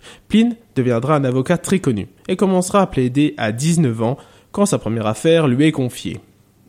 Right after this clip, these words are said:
Or, ce n'est pas la plus connue. En effet, c'est le procès contre l'ex-gouverneur d'Afrique, Marcus Priscus,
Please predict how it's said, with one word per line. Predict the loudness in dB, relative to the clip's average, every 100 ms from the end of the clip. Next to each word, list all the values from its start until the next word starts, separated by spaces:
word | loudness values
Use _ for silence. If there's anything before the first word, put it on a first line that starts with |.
| _ -2
Or, | 2 2 0 -6 _ _ _
ce | 0
n'est | 2 4
pas | 2
la | 2
plus | 0
connue. | -4 -4 -8 -14 _ _ _ _ _ _ _ -20 -20 -4
En | 2 4
effet, | 2 0 -8 -12 -20 -20 -4
c'est | 0
le | 0
procès | 2 0 0 0
contre | -2 -2
l'ex-gouverneur | 0 0 0 0 0 0 0
d'Afrique, | -2 -2 -4 -6
Marcus | -4 -2 -2 -2 -4 -6
Priscus, | -4 -4 -2 -2 -2 -4